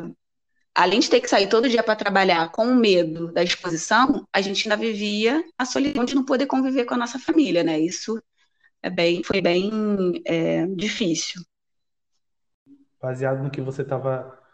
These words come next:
Speaker 2: falando, né, sobre a questão de você, é, estar se sentindo um pouco pressionada por ser uma doença nova, e você não sabia das consequências, né, é, da, da, do, do coronavírus. Você se viu em algum momento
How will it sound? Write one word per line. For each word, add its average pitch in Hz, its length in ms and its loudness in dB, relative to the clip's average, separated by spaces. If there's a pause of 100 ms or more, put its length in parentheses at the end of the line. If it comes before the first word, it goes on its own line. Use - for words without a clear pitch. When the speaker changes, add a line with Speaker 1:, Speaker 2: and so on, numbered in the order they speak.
(200)
Speaker 2:
falando, 131 540 0
né, 131 160 -4
sobre 127 320 -4
a 120 60 -4
questão 131 280 -8
de 123 120 -8
você, 123 720 -8
é, 120 340 -6
estar - 240 -12
se - 100 -14
sentindo 123 360 -10 (120)
um 123 60 -20
pouco - 240 -18
pressionada 123 680 -6
por 120 400 -10
ser 127 180 -10
uma 120 140 -12
doença 117 280 -12
nova, 131 360 -6
e - 20 -20
você 120 220 -14
não 131 80 -14
sabia 131 400 -10
das 156 120 -6
consequências, 127 840 -14
né, 127 200 -12 (640)
é, 117 300 0
da, 113 260 -6
da, 107 360 -8
do, 110 140 -12
do 110 140 -12
coronavírus. 131 680 -4
Você 143 640 -4 (400)
se - 180 -6
viu 170 480 -2
em 151 120 -4
algum 151 200 0
momento 139 720 -4